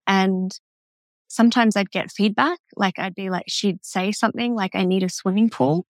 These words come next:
<laughs> Really random, in my imagination, I'd be like, "Well, that's so weird. Why would I ever say that?"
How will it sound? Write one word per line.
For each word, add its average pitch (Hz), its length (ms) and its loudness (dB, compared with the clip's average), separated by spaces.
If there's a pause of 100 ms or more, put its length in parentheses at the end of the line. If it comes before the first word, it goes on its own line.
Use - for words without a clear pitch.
(380)
<laughs> 233 160 -2
Really 277 340 6
random, - 320 0 (540)
in 277 140 10
my 269 100 10
imagination, 214 640 6
I'd 247 140 2
be 226 100 0
like, 202 200 0
"Well, 285 280 -4
that's 247 240 -10
so 254 100 -2
weird. 277 300 2
Why - 180 -2
would 330 140 -4
I 349 100 -2
ever 349 160 -4
say 349 180 -2
that?" 339 180 0